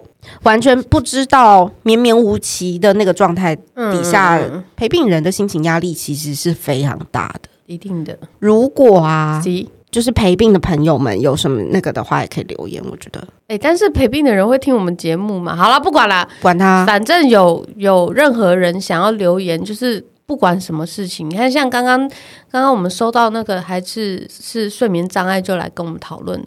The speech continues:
Speaker 1: 对啊。
Speaker 2: 我觉得我们都会很开心分享我们的，当然如果要专业意见，我们没有，因为毕竟我们不是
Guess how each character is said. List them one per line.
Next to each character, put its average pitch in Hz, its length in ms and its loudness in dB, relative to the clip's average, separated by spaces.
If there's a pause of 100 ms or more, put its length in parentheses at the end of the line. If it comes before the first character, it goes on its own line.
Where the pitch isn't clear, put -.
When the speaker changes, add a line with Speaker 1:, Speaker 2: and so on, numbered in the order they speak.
(220)
Speaker 1:
对 233 200 4
啊。 185 40 8
Speaker 2:
我 185 40 4
觉 240 120 4
得 311 100 4
我 262 80 4
们 185 160 -2
都 214 100 -2
会 233 140 0
很 180 160 -6
开 202 220 -6
心 196 240 -8
分 202 200 -2
享 175 240 -6
我 165 80 -10
们 170 200 -10
的， 170 120 -8 (300)
当 349 140 4
然 277 180 4
如 262 140 2
果 202 200 2 (140)
要 262 180 2
专 240 240 0
业 226 140 0
意 226 100 -4
见， 202 160 -2
我 165 80 2
们 160 160 -4
没 160 220 -6
有， - 220 -12 (560)
因 240 120 -4
为 233 220 2
毕 254 100 -4
竟 233 160 -2
我 196 60 -2
们 170 200 -6
不 - 140 -14
是 180 400 -6